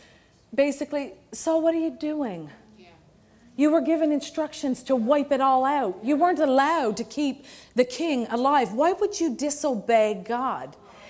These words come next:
Speaker 1: And it's interesting the way that Saul, uh, answers. He's, he's, uh, deceived, for one.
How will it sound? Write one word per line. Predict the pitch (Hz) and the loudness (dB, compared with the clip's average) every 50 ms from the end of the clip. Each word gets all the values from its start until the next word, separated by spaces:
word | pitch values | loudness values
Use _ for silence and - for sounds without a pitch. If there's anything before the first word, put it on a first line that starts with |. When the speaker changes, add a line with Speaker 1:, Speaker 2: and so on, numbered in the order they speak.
| - - - | -12 -4 0
Speaker 1:
And | 262 277 | 2 4
it's | 294 285 - | 4 2 2
interesting | - 277 359 427 415 - 403 392 - - - 208 180 175 165 165 175 - - - - - - - | 0 0 -2 0 2 0 0 2 0 0 2 0 0 0 -4 -12 -14 -18 -20 -20 -20 -20 -10 -2
the | - 254 233 | 0 0 2
way | 262 247 254 | 4 2 2
that | 233 220 226 - - - | 2 2 0 0 0 -2
Saul, | - - - - - 311 302 294 269 226 190 175 165 175 - - - - - - - - - | -4 -2 -2 0 2 4 4 6 6 4 4 2 0 -2 -6 -12 -20 -20 -20 -20 -20 -8 -2
uh, | - 220 226 220 | 0 0 0 2
answers. | 240 269 311 330 320 - 247 226 226 - | 0 0 0 0 -2 0 -2 -2 -2 0
He's, | 302 320 311 320 - | 0 0 0 -2 -2
he's, | - 277 294 262 - - | -2 -2 -2 -2 0 0
uh, | 294 269 | 0 0
deceived, | 247 208 262 247 - - 381 427 349 254 208 208 - - | 0 0 -4 -4 0 0 2 2 2 0 -2 -6 -10 -12
for | - - - 214 | -12 -6 -4 -4
one. | 214 220 240 226 196 165 160 175 233 | -2 0 0 0 0 -2 -4 -8 -12